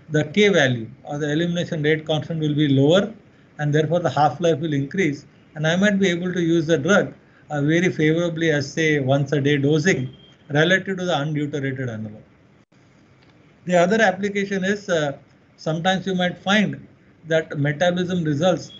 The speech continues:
in a toxic compound, okay, which you don't want to be formed. So what you do is, uh, at that site where metabolism is occurring,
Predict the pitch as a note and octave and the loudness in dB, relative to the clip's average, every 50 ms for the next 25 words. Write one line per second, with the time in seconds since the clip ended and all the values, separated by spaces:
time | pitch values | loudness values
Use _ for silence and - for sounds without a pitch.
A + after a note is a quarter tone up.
0 | - - D#3+ E3 D#3+ - - D#3 D3+ D3+ - - G3+ G3 - D3 C3+ B2 A2+ A#2+ | -8 -4 -4 -2 -2 0 2 2 2 2 0 -2 -2 0 0 2 2 2 0 -2
1 | A2 G#2+ - - - - - - C3+ - D#3+ D3+ D3+ D3+ - E3 D#3 C#3+ D3+ E3 | -6 -8 -12 -18 -20 -20 -18 -18 -8 -4 -2 0 0 0 0 -2 0 2 2 2
2 | F3+ F3+ E3+ D#3+ D#3+ E3 E3 D3+ - D#3+ D3 D3 D3 D3 - G3 G3 E3 C3+ C3 | 4 2 2 2 2 2 2 0 -2 -4 -4 -2 -4 0 2 4 4 4 2 0
3 | C3 - - - - - _ _ - - - - F#3 F3 F3 E3+ E3+ F#3+ F#3 F3+ | -4 -10 -16 -20 -20 -20 _ _ -20 -20 -12 -6 -2 0 0 0 0 0 2 4
4 | G3+ G#3 G3 G3 F#3+ F#3 - E3+ E3 D3+ D3+ D#3+ - D3+ D3+ D#3 D#3 F3+ F3+ F3 | 6 6 6 6 4 2 0 -2 0 2 2 2 2 0 -2 0 0 -2 -2 -2
5 | - - - F3 G3 G3+ F#3+ - - - - D#3 D#3 D#3 D#3 D3 C#3+ D3 C#3 D#3+ | -4 -2 2 2 4 4 2 0 -4 -12 -8 -6 -4 -2 -2 -2 -4 -4 -2 -2
6 | E3 D#3+ D#3+ E3 D3+ D#3 E3 E3 D#3 D#3 C#3+ - - G3 G3+ F#3+ D#3+ C#3 - | -2 -2 -2 -4 -4 -4 -4 -2 -2 -2 -2 0 0 0 2 2 0 -2 -6